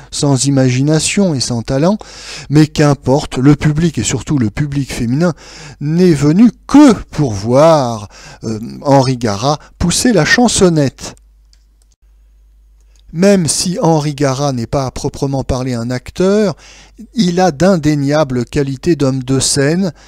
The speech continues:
il a un vrai charisme, et ça se voit à l'écran. Il est toujours naturel et jamais ridicule,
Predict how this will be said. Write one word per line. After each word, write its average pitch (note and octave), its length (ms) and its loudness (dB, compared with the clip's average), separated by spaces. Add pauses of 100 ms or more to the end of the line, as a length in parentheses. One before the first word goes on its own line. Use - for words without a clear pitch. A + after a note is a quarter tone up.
(340)
il C3+ 180 -2
a C3 200 0
un B2 320 0
vrai B2+ 280 -2
charisme, C#3+ 760 -2 (200)
et D3 120 -6
ça F3 160 0
se - 160 -2
voit C#3+ 440 2
à C3 60 0
l'écran. C#3 480 -2 (600)
Il C#3+ 240 0
est D3 140 2
toujours D#3+ 840 -2
naturel D3 1000 0
et G3+ 300 0
jamais F3 440 0
ridicule, F3+ 800 -2